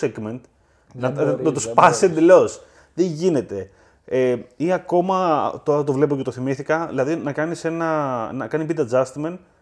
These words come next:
Speaker 1: για device, αλλά σε συνδυασμό με το keyword. Δηλαδή, για ένα συγκεκριμένο keyword που έχει ο λογαριασμός, που έχει το... η καμπάνια, να κάνει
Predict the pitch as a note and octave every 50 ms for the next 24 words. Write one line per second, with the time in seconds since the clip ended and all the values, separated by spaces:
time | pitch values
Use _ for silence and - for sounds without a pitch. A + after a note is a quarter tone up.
0 | _ _ _ _ _ _ _ _ _ - A2+ C3 A#2 G#2 A#2 G#2+ G#2+ A#2+ B2 A2+
1 | A2+ A#2 A2 A2+ B2+ D3+ D#3 - - - _ _ - B2+ C3 B2+ A#2 - C3+ B2
2 | - C3+ B2 A#2 B2 A#2+ G#2 A#2+ D3 E3 F3 E3+ D#3+ D3 - - - F#3+ F3 D#3
3 | B2 A2 G#2 F#2 - - _ _ _ _ _ _ _ _ _ _ _ A#2+ A#2+ A#2
4 | A#2+ B2 C#3 D#3 D3 B2+ G#2 - - A#2+ G#2 G#2+ A#2+ B2 C3 D3 E3 F3+ E3+ -
5 | - C#3 C3+ D3+ D3+ D3 C#3 D3 - D3 C#3+ B2+ B2 A#2 - - - B2+ A#2+ -
6 | C#3+ C3 A#2+ A2+ A2 G#2 G2 G2 G2+ G#2 G#2+ B2 C#3+ - - - C3+ - - D3
7 | B2 A2+ A2+ A2 G#2 - A2 G#2 A2 A2 A2 A#2+ C#3 E3+ G#3 - _ _ _ _
8 | _ _ _ _ _ _ _ _ - B2 C3 C3 B2+ B2 - E3 F3 F#3 F#3+ F#3+
9 | F3+ F3 E3